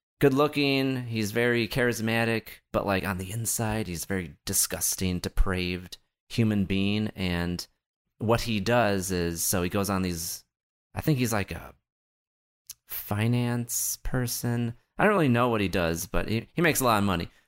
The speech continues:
So he goes on these business trips and he sleeps around with other women behind Celeste's back. And it's kinda like this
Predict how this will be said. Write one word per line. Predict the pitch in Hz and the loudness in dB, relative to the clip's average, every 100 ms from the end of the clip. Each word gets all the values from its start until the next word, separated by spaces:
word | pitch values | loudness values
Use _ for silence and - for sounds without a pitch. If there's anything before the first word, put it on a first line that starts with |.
| - | -8
So | - | 0
he | 107 | 0
goes | 110 120 | 2 2
on | 120 | 2
these | 110 87 | 0 0
business | 127 131 104 - | 0 0 -2 -4
trips | - 82 85 - - - | -2 -2 -2 -6 -8 -2
and | 98 95 92 92 92 - _ _ _ _ - | 0 2 2 0 -4 -10 _ _ _ _ -10
he | - 104 98 95 90 80 80 _ _ _ _ - | -2 2 2 0 -2 -6 -12 _ _ _ _ -8
sleeps | - - 95 92 - - | -2 2 2 -2 -8 -8
around | 95 95 78 85 | -4 -4 -2 -4
with | 104 95 | -6 -10
other | - 95 | -8 -6
women | 113 151 113 101 - | -4 -2 -4 -8 -10
behind | - 85 95 92 | -8 -4 -2 -2
Celeste's | - 92 90 - - | -2 -4 -4 -6 -6
back. | 101 120 107 - _ _ _ _ _ _ - | -4 -4 -6 -14 _ _ _ _ _ _ 0
And | 101 95 92 | 2 2 0
it's | 87 - - | -4 -6 -4
kinda | 127 110 | 0 0
like | 107 | 0
this | 113 101 - - | 0 0 -2 -6